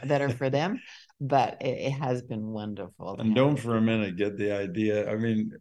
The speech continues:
Speaker 2: we have to be, we have to smile because sometimes someone will come up and say, "Oh, your family is so perfect and all kids have no problems and blah, blah, blah." <laughs> We, we look at each other and kind of smile because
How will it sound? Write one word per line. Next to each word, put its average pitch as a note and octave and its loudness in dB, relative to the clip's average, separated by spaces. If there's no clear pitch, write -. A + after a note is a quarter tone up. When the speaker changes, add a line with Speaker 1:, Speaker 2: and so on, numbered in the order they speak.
Speaker 2:
we B2 2
have A2+ 2
to A2 -6
be, G2 -2
we G2+ 0
have F#2+ 0
to A2 -8
smile F#2 -4
because E2+ -6
sometimes F2+ -6
someone F#2+ -4
will E2+ -4
come E2+ -8
up D#2+ -6
and D#2+ -8
say, F2+ -8
"Oh, F2+ -2
your F#2+ -2
family G2+ 0
is F2+ -6
so G#2 2
perfect F#2 -6
and F#2+ 0
all F#2+ -6
kids F2+ -8
have F2+ -6
no F#2 -6
problems E2+ -6
and E2+ -8
blah, F2 -2
blah, F2 -6
blah." A2+ -2
<laughs> E3 4
We, D#3+ 4
we C#3 2
look B2+ 2
at A#2+ 2
each A2 -2
other A2 2
and G#2 -12
kind F#2+ 2
of G2 -4
smile G2+ 0
because F#2 -4